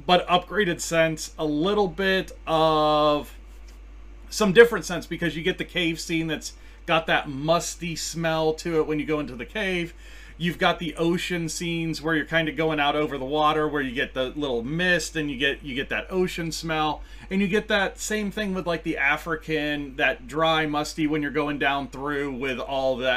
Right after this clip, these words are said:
animals of Pandora. Um, in, in that scene. So you get a lot of those different scents. But yeah, same type of thing. Great, great scenes and great smells on that ride, and especially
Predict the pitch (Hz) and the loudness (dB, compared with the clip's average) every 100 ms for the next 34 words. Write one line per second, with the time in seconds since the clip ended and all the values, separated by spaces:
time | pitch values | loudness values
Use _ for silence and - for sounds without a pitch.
0 | - 135 139 135 123 127 - 131 123 127 | 0 -2 -2 -4 -6 -8 -6 -4 -2 -2
1 | 123 120 110 - - - - - 143 135 | 2 2 0 -4 -20 -14 -12 -4 2 4
2 | 131 123 117 101 - - 160 147 151 143 | 6 4 2 -2 -10 -8 -2 0 0 0
3 | 135 139 - 139 120 117 151 156 220 180 | 0 0 -4 -6 -4 -2 -2 2 2 4
4 | 180 175 165 156 - 156 147 123 - 139 | 4 4 2 -2 -2 -4 -4 -10 -4 -4
5 | 123 - 143 156 135 110 - - - - | -4 -4 -4 4 4 4 -4 -18 -8 8
6 | 240 226 185 190 160 - 147 143 139 127 | 8 8 2 2 2 -2 0 0 0 -2
7 | - - - - 139 147 175 180 170 - | -10 -16 -18 -14 -6 0 2 2 0 -6
8 | - 147 160 156 - - 160 160 151 156 | -8 0 2 2 -2 -4 -2 -2 -2 -4
9 | 143 107 - - - - 160 147 135 120 | -6 -10 -18 -18 -18 -6 0 2 0 2
10 | 165 156 - 143 147 156 151 143 120 147 | 2 2 -2 -4 -2 0 2 0 -4 -4
11 | 143 147 - 127 131 123 120 - 143 - | -2 -2 0 0 0 -2 -6 -2 -2 -2
12 | 139 139 | -2 -4